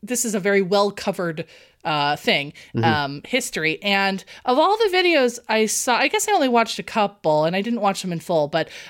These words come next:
Speaker 1: I wanted to mention this guy who calls himself the Nerd of the Rings. He, I don't, I, I literally have never wa-, I try not to, I try not to look at a lot of other Tolkien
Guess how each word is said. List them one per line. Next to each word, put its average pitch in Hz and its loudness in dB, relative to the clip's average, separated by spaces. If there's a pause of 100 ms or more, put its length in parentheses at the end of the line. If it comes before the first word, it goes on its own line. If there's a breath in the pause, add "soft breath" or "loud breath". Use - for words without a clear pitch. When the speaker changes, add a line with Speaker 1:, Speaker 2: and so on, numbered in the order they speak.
Speaker 1:
I 226 2
wanted 415 2
to 349 -4
mention 277 2
this 214 0
guy 208 0
who 214 0
calls 202 2
himself 190 -2
the 190 0
Nerd 196 0
of 196 -4
the 196 -2
Rings. 208 -2 (280 loud breath)
He, 233 -6
I 254 2
don't, 370 0
I, 220 0
I 240 4
literally 269 2
have 190 -2
never 202 2
wa-, 180 4 (100)
I 262 0
try 359 0
not 285 0
to, 190 -2 (500 loud breath)
I 247 0
try 339 0
not 370 -2
to 285 -2
look 220 0
at 247 2
a 247 0
lot 247 4
of 254 -2
other 240 4
Tolkien 240 -2